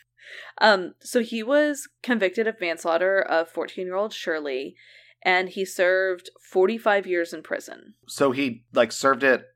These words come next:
Speaker 2: got out, and then they're like, "Mm, we're gonna arrest you again. What about this murder?"
Speaker 1: Yeah, so there was some type of evidence that had law enforcement believe that he was responsible.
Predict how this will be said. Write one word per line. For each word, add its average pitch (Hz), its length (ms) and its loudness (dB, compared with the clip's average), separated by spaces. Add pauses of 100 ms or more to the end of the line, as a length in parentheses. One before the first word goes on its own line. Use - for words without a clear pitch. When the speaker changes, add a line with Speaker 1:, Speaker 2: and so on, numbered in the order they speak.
(160)
Speaker 2:
got 117 200 6
out, 113 320 4 (220)
and 113 240 0
then 110 380 -2 (100)
they're 104 240 -2
like, 101 340 -4
"Mm, 180 680 -8 (200)
we're 196 160 0
gonna 277 200 0
arrest 190 320 -2
you 135 60 0
again. 90 460 -4
What 170 120 -6
about 165 180 -2
this 214 180 -10
murder?" - 380 -8 (400)
Speaker 1:
Yeah, 196 420 4
so 190 480 6
there 180 200 4
was 226 220 -2
some 214 220 -2
type 240 180 -4
of 254 120 -2
evidence 214 560 -2
that 170 240 2
had 170 400 0
law 175 200 -2
enforcement 196 480 -8
believe 165 540 -4
that 147 220 -2
he 156 120 -8
was 156 180 -10
responsible. 170 840 -2